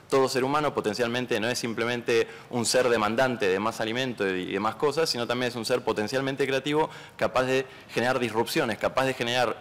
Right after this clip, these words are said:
novedades que cambian radicalmente la faz de la, el, las condiciones de vida sobre la faz de la Tierra de muchísimas personas, ¿no? Em, entonces, por simplificar un poco, simplemente decir que eso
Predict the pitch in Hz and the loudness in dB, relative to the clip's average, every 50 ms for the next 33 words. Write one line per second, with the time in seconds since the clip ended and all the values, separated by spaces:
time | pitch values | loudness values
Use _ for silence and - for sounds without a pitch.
0 | - - - - - 123 120 120 120 127 135 143 147 156 151 147 - 120 - 139 | -12 -18 -20 -12 -4 0 2 4 6 6 6 6 4 4 2 0 -4 -2 0 2
1 | 135 143 139 127 113 110 107 107 120 120 123 131 131 131 131 139 123 117 104 98 | 2 2 0 2 2 2 4 4 2 2 0 0 -2 -2 0 0 2 2 2 2
2 | 101 - - 120 117 120 120 120 113 - - - - - - - - - - 62 | 2 2 0 0 0 2 2 2 2 2 -2 -6 -14 -20 -20 -20 -20 -20 -18 -16
3 | 73 71 - 104 98 98 95 - - - - - - - 110 113 101 - 110 104 | -14 -12 -8 -4 -4 -4 -4 -6 -10 -14 -18 -20 -16 -4 -4 -2 -2 -2 -2 -4
4 | 107 101 135 131 127 120 123 131 139 139 147 147 135 - 110 98 95 98 95 120 | -2 -2 -2 -2 0 0 0 0 2 2 2 0 2 0 0 0 0 2 2 0
5 | 120 120 123 120 - 143 143 151 135 107 98 92 - 104 95 101 101 92 - 90 | 2 2 0 0 0 0 0 0 0 -2 -4 -6 -8 -8 -8 -8 -8 -8 -8 -12
6 | - 90 87 80 82 82 95 123 131 - - - - - - - - - - - | -8 -10 -10 -10 -10 -12 -12 -12 -12 -14 -20 -20 -20 -20 -20 -20 -20 -20 -20 -20
7 | - - - - - - - - - - - - - - - - - - - - | -20 -20 -20 -20 -20 -20 -20 -20 -20 -20 -20 -20 -20 -20 -20 -20 -20 -20 -20 -20
8 | - - - - - - - - - - 113 110 107 107 104 104 107 - - - | -20 -20 -20 -20 -20 -20 -20 -12 -8 -4 -4 -2 -2 -2 -4 -4 -6 -10 -14 -20
9 | - - - - - - - - - - - - - - - - - 123 117 123 | -20 -20 -20 -20 -20 -20 -20 -20 -20 -20 -20 -20 -20 -20 -18 -14 -10 -4 -4 -2
10 | 104 107 - - 104 101 117 107 101 104 101 117 104 131 131 135 135 131 160 156 | -2 -2 -2 -2 -2 -2 -2 -4 -4 -4 -6 -2 0 0 0 0 2 0 0 2
11 | 139 117 123 117 117 123 139 147 147 135 131 107 98 - - 120 - - 120 113 | 2 0 -2 -4 -2 -2 -2 -2 0 2 0 0 0 0 -2 -4 0 0 0 0
12 | - 101 90 | 0 -2 -4